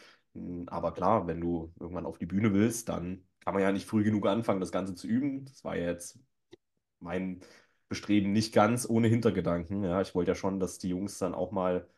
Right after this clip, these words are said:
ja, wirklich ein Gefühl dafür kriegen, dass man vielleicht auch fürs Posing, auch jetzt schon, auch wenn im Wettkampf vielleicht erst in zwei Jahren, äh, auf der Agenda steht,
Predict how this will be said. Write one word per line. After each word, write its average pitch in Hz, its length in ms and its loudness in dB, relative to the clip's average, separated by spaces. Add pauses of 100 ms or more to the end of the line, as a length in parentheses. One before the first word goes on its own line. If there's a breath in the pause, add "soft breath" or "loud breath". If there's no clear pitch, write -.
(960 soft breath)
ja, 92 220 4
wirklich 107 220 -2
ein 101 80 0
Gefühl - 280 2
dafür 113 220 4
kriegen, 95 240 -6
dass 92 160 -2
man 101 100 -8
vielleicht 87 460 -2
auch 143 140 0
fürs 131 200 -6
Posing, 135 460 0
auch 165 220 4
jetzt - 280 -2
schon, 117 240 0
auch 123 200 2
wenn 113 120 4
im 104 80 2
Wettkampf 110 360 0
vielleicht 104 240 2
erst - 180 -4
in 101 60 -8
zwei 90 200 2
Jahren, 90 440 0 (200)
äh, 87 140 -2
auf - 200 -2
der 73 100 -2
Agenda 82 300 -2
steht, - 320 -4